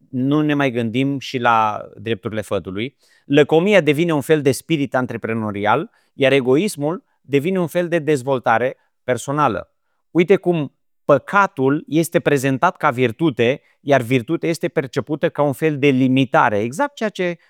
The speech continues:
spune acest text biblic. Răul este numit bine, iar binele este numit rău. În al treilea rând, societatea modernă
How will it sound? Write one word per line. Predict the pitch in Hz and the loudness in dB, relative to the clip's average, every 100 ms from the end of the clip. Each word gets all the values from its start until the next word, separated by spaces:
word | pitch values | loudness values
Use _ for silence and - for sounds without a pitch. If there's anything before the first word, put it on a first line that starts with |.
| - | -20
spune | - 156 151 143 135 120 | -8 -2 0 0 0 -2
acest | 123 139 - | -4 -4 -4
text | - 123 - - | -2 -4 -6 -14
biblic. | 113 127 107 92 - _ _ | -4 -2 -2 -6 -12 _ _
Răul | 113 156 147 123 | 4 6 6 4
este | 127 131 | 0 -2
numit | 120 120 101 | -2 -2 -2
bine, | 135 156 202 - _ | -2 -2 -6 -12 _
iar | - 120 | 0 0
binele | 120 151 156 131 | 2 0 2 0
este | 135 139 | 0 -2
numit | 127 127 120 | -2 -2 -2
rău. | 117 107 82 _ _ _ _ | -2 -4 -6 _ _ _ _
În | _ 160 | _ -2
al | 156 | 0
treilea | 160 262 262 | 0 2 2
rând, | 226 233 | 2 0
societatea | - 202 - 170 254 285 226 | 0 -2 0 0 0 0 0
modernă | 185 160 180 165 139 127 143 | 0 2 4 4 2 -2 -6